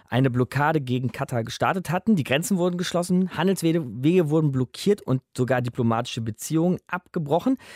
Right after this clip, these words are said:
Und dann hatte sich auch noch Ägypten diesem Programm, diesem Projekt, sagen wir, angeschlossen. Nun heißt es aber, der Streit ist vorbei und die Blockade soll beendet werden. Sprechen wir drüber mit Carsten Kühntop, unserem Korrespondenten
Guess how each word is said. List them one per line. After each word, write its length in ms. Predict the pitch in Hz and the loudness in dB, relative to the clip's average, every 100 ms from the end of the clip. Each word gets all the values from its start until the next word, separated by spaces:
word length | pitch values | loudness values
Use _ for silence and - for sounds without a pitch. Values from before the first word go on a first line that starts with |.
| - - - | -20 -20 -6
Und 140 | 143 | 0
dann 140 | 160 165 | 2 2
hatte 220 | 185 170 | 0 0
sich 260 | 156 156 - | 0 0 0
auch 160 | 139 | 2
noch 220 | 143 143 - | 2 2 0
Ägypten 640 | 135 117 190 - 151 156 - _ _ _ - | 0 2 2 2 2 2 0 _ _ _ -2
diesem 340 | 135 135 139 123 | 2 4 4 2
Programm, 480 | - 117 117 135 135 | -2 -2 0 2 2
diesem 180 | 120 | 0
Projekt, 300 | 113 120 117 - | 0 0 0 0
sagen 180 | 107 | 0
wir, 160 | 104 - | 0 0
angeschlossen. 580 | 113 104 - - - 107 | 0 0 -4 -10 -4 2
Nun 240 | 190 165 | 4 4
heißt 200 | 156 262 | 2 0
es 80 | 139 | -2
aber, 380 | 76 101 135 247 - - | -4 0 0 0 -6 -6
der 120 | 104 | -4
Streit 240 | 113 117 156 | -4 -4 -4
ist 100 | 147 | -4
vorbei 400 | 120 101 107 185 | -4 -2 -2 -2
und 200 | - 123 | -2 -2
die 60 | 123 | 0
Blockade 640 | 120 - - 196 202 202 _ _ | -2 0 -2 0 0 -2 _ _
soll 140 | 127 135 | 0 0
beendet 360 | 131 110 104 | 2 -2 -4
werden. 240 | 87 87 - _ _ _ - - - _ | -8 -12 -16 _ _ _ -20 -20 -20 _
Sprechen 260 | - 131 131 | -4 2 2
wir 80 | 120 | 2
drüber 240 | 120 123 | 2 4
mit 160 | 110 - | 2 0
Carsten 380 | 117 120 123 | -4 -2 -4
Kühntop, 460 | - 151 151 135 - | -2 0 0 0 0
unserem 340 | 127 123 113 | 0 2 2
Korrespondenten 640 | 110 120 120 113 113 - | 0 -2 0 0 0 -2